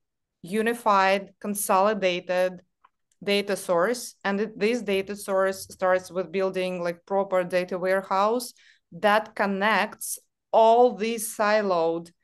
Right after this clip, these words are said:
data sources from different departments into one view. And it sounds easy,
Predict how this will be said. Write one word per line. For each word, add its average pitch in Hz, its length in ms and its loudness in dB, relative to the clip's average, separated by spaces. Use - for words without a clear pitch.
data 208 320 0
sources 190 460 -2
from 180 220 -6
different 196 360 -6
departments 202 800 -2
into 202 280 -4
one 175 720 0
view. 170 560 -6
And 208 500 2
it 240 120 -4
sounds 262 380 2
easy, 226 480 -2